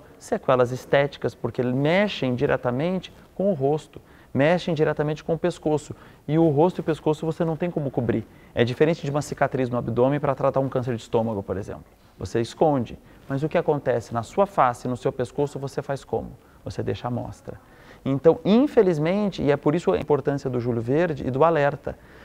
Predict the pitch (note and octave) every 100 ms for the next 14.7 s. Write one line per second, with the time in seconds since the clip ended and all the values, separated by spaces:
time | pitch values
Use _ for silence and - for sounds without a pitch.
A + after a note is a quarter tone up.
0 | - - C3 G3+ G#3+ G#3 - F3+ D#3+ E3+
1 | C3+ B2+ A#2+ - B3 - G#3+ - F3 E3
2 | C#3+ D3+ C#3+ C3+ - - E3 G#3 D3+ B2
3 | - - - - - - - A3 A3+ E3
4 | B2 B2 B2+ A3 D4 D#3 C#3 C3 D3+ -
5 | C#3 C#3 C3+ A#2 A#2+ A#2+ - - - -
6 | _ _ _ _ - - G#2+ - A#2 A#2+
7 | F#2+ - - _ _ - - - D#3+ E3
8 | E3 D3+ C3+ C#3+ C#3 C3+ C3 C#3 E3+ F3
9 | C3+ B2+ C3+ - - - - A#2 F3+ G3
10 | C#3+ D3 C#3+ C3 C3+ C3 - C3 B2+ B2+
11 | - B2+ A#2+ D#3+ F3 B2 - - - -
12 | - - - C3 B2 - D3+ E3+ D#3 B2+
13 | C3+ C3+ C#3+ B2 C3 B2+ B2+ - A#2 -
14 | A#2 B2 B2 B2 - A#2 A2+